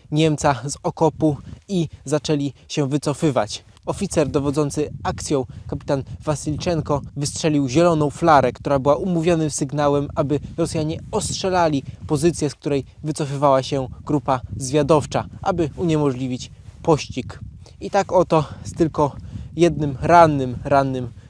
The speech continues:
e, w wyniku szamotaniny z jednym z Niemców, Rosjaninem, grupa zwiadowcza wycofała się na swoje pozycje, niosąc ze sobą jeńca.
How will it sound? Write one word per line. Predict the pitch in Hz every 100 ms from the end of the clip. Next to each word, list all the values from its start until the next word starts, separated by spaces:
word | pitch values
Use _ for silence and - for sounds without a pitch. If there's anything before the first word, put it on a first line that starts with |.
| -
e, | 135 123 123
w |
wyniku | 123 135 123 135 120
szamotaniny | - 135 135 135 135 135 127
z | 113 123 - - -
jednym | 135 131 123
z |
Niemców, | 139 139 127 127 - - -
Rosjaninem, | 143 135 147 156 156 139 131 - - -
grupa | 180 - 151
zwiadowcza | 147 147 143 - 135 -
wycofała | 143 165 170 170 143 135
się | 139
na | 131
swoje | - 147 131
pozycje, | 139 143 127 139 123 - -
niosąc | 160 143 139 127
ze |
sobą | 127 127 127 120 - - -
jeńca. | 131 143 135 127 -